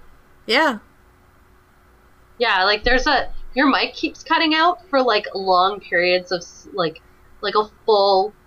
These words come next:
Speaker 2: two seconds, and then I'm just like, that's why, like, our, our sound's gonna be, like, way off because of that.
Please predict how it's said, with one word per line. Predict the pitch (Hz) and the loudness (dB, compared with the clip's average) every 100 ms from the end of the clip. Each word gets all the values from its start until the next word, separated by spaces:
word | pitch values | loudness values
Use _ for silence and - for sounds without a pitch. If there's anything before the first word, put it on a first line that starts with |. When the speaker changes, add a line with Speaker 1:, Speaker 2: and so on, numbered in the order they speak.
| - - | -18 -8
Speaker 2:
two | - 208 | -2 -2
seconds, | 214 - 170 - 262 285 302 - | -4 -6 -4 0 0 0 -4 -8
and | 208 208 | -4 -2
then | 208 | 0
I'm | 202 202 | -2 -4
just | 208 - | -6 -2
like, | 202 185 170 - - _ _ _ - - _ | 0 0 -2 -6 -20 _ _ _ -20 -20 _
that's | 196 196 | -4 0
why, | 240 233 | 2 2
like, | 247 214 - - - | 2 0 -4 -14 -4
our, | 175 190 180 151 | 0 2 2 2
our | 170 | 0
sound's | - - 151 156 151 151 - - | -2 -4 -2 -2 -4 -10 -12 -8
gonna | 170 | -6
be, | 151 147 | -4 -4
like, | 139 135 - | -4 -6 -8
way | 147 147 | -8 -4
off | 131 135 131 147 - _ | 0 0 -2 -6 -18 _
because | 151 - 147 147 | -20 -20 -18 -18
of | - | -18
that. | 160 - 185 | -12 -6 -6